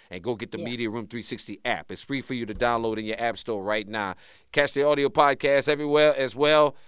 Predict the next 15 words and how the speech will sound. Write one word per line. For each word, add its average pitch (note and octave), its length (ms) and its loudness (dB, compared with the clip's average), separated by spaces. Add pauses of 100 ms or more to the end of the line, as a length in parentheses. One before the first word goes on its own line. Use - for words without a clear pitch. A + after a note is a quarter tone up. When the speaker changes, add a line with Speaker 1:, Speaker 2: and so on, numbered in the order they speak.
(260)
Speaker 1:
and C3 480 -4
we B2+ 140 -6
will B2+ 100 -8
see C3+ 180 -12
you C#3 140 -6
guys B2+ 460 0
again A#2+ 500 -4
tomorrow. A#2+ 1000 2
Shiny, C3 320 -2
you A2 100 -6
got B2 120 2
anything B2 200 -4
you B2 100 -4
wanna C3 200 -2
add? C3+ 240 -2